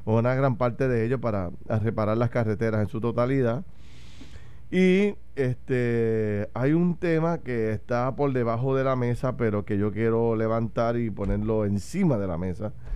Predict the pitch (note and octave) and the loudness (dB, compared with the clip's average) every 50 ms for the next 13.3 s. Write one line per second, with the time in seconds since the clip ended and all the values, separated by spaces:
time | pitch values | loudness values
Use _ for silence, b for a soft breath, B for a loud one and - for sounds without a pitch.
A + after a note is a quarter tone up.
0 | B B B B B B B B B B B B B B - A#2 A#2+ A#2+ A#2 - | B B B B B B B B B B B B B B 2 4 4 4 4 2
1 | C3 B2 G#2 - - A#2 A#2 A#2 B2 B2 B2 A2+ G2+ G#2 G#2+ G#2+ A2 A2 A#2 A#2 | 2 0 0 0 0 2 2 2 2 2 0 0 0 0 2 2 2 2 0 -2
2 | - - - G#2 G#2 G2+ G2+ G2 F#2+ F#2+ G2 G2 G2 G2 - - G2+ G2+ G2 - | -4 -4 -4 -4 -2 0 0 2 2 2 2 2 0 -2 -2 0 0 0 0 -2
3 | - G#2 F#2+ - G#2 G#2+ A2+ A2+ G#2+ B2 G#2 A#2+ A2+ - G#2+ G#2+ F#2+ F#2 E2+ - | -2 -2 -2 0 2 2 4 4 4 2 2 2 0 0 -2 -2 -2 -2 -4 -2
4 | G2+ G#2 G#2+ A#2 A#2 A2 - G#2+ G#2+ F#2 G2+ G2 F#2+ F#2+ A2 B2+ A#2+ G2+ G2 F2 | -2 0 0 0 0 -2 -2 -2 -2 -2 0 -2 0 0 0 0 0 -2 -4 -4
5 | E2+ - G#2+ G#2 G#2+ G#2+ G#2+ A2 G#2+ G#2+ G2+ G2 G#2+ A2 A2 G2 F#2+ F#2+ G2 G2 | -2 -2 0 0 2 2 2 2 2 2 0 0 0 0 0 -2 -2 -2 -2 -2
6 | F#2 F#2 G2+ G2+ G2+ A2 A2 G#2+ A2 G#2+ G#2 G2+ G2 G2 F#2+ - A#2 A2+ A2+ - | 0 0 0 2 2 2 2 2 2 2 2 2 0 0 -2 -2 -4 -4 -4 -6
7 | B B B B B B B B B B B B B B B - G2 F#2+ F#2+ G2+ | B B B B B B B B B B B B B B B -4 -2 0 2 2
8 | G#2+ A2 - G2+ F#2 - A#2 A2+ A2+ G#2 - G#2+ F#2+ G2+ F#2+ - G2 F#2+ E2+ - | 2 2 2 0 0 2 2 2 2 2 2 0 0 0 0 0 -2 -2 0 0
9 | A2 A2+ A2+ A2 - A2 F#2+ F#2 - - G#2+ G#2 - A#2 G2+ F#2+ G#2+ G2+ F#2 D#2 | 0 2 0 0 0 -2 -2 -2 -2 -4 -4 -2 -2 0 0 2 2 2 0 -2
10 | F#2+ - - A2 A2+ G2+ A#2 G#2 G2 G2 F2 G#2 G#2+ A2 G#2 G#2 G2+ A2+ G2+ F#2 | -4 -4 -2 -2 -2 0 0 0 0 0 0 2 0 2 2 0 0 0 0 2
11 | G#2 G2+ G2+ F#2 - C3 B2+ A#2 G#2+ - A2+ A2 G#2+ G#2 G2+ G2 G2 F#2 F2+ A2 | 0 0 0 -2 0 2 2 2 2 2 0 2 2 2 2 2 0 0 0 2
12 | A#2 B2+ C#3 C#3+ C#3 C#3 C3 C3 C3 C3+ C3 A#2+ G#2 G2 G2 F#2 - F2+ F2+ F#2 | 2 4 4 4 4 2 2 2 2 2 2 2 0 -2 -4 -4 -6 -6 -6 -4
13 | F#2 F2+ E2+ E2 D#2 | -4 -6 -6 -8 -8